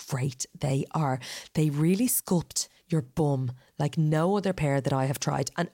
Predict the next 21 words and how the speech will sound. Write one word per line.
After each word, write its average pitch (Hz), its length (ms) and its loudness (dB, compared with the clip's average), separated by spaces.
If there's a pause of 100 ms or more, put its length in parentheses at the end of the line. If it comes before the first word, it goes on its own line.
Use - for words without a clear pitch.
honestly, 185 500 0 (300)
I've 240 260 2
tried 175 300 2
a 160 40 2
lot 147 240 2 (440)
and 180 460 2 (300)
I've 185 100 2
got 180 140 2
a 170 40 2
bum 147 360 2 (240)
that 190 200 0
needs 165 320 2
sculpting. - 520 -2 (320)
It's - 160 -2
quite 170 280 0
flat. 139 460 -4
It 180 180 0
runs 156 280 2
in 143 80 0
my 135 120 2
family. 127 480 -2